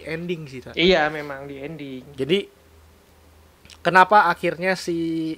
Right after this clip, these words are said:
Speaker 1: Lily itu dipegang sama si Thomas dan si Mary Ann dilepas, istilahnya kayak gitu kan?
Speaker 2: Mm-mm.
Speaker 1: Nah, si Mary Ann itu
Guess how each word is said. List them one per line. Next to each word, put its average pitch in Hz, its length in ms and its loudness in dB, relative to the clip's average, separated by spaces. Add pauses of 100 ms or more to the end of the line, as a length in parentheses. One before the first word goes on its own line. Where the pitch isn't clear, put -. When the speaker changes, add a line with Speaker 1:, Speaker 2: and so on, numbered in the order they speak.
(220)
Speaker 1:
Lily 156 840 -6
itu 160 180 -6
dipegang 151 760 -4
sama 147 220 -8
si 143 120 -8
Thomas 143 420 -2
dan 147 200 -4
si 151 120 -10
Mary 147 320 -6
Ann 147 80 -8
dilepas, 190 560 0
istilahnya 160 480 0
kayak 175 160 -2
gitu 175 160 0
kan? 127 160 -4 (160)
Speaker 2:
Mm-mm. 180 540 0 (580)
Speaker 1:
Nah, 165 240 -2
si - 180 -2
Mary 175 300 0
Ann 175 140 -2
itu 262 260 -6